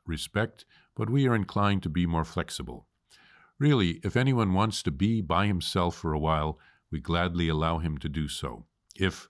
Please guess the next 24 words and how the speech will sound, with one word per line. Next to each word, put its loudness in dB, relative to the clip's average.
for -10
example, -2
he -4
wants -4
to -8
take -4
a -4
walk -4
by -4
himself, -8
it -4
is -2
more 2
important -2
that 0
he 0
be 0
willing 2
to -6
renounce -2
himself, -4
to -8
be 2
humble, -2